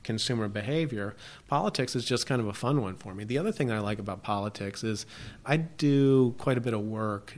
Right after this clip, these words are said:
n-, not just on the fan side, but also on the player side. And so models, you know, people might call it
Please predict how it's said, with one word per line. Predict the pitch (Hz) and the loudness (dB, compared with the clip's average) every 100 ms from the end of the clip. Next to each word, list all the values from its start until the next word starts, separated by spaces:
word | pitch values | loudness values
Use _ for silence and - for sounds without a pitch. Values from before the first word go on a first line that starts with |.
| 143 | -8
n-, | 123 - - | -10 -8 -2
not | 131 123 | 2 4
just | 127 117 | 2 -2
on | 113 | -2
the | 104 | -2
fan | 123 113 110 | -2 0 0
side, | 113 107 | -2 -2
but | 110 | 0
also | 110 110 117 | 0 -2 -2
on | 107 | -4
the | |
player | 101 - 107 95 92 | -6 -2 -2 -2 -6
side. | - - - - _ - | -6 -6 -10 -18 _ -6
And | 113 | -2
so | - 113 113 | 2 2 4
models, | 117 127 131 123 120 120 120 | 4 4 4 2 2 -2 -2
you | |
know, | 104 | -2
people | 120 120 | 0 0
might | 113 107 | 0 2
call | 107 | 0
it | 104 | 0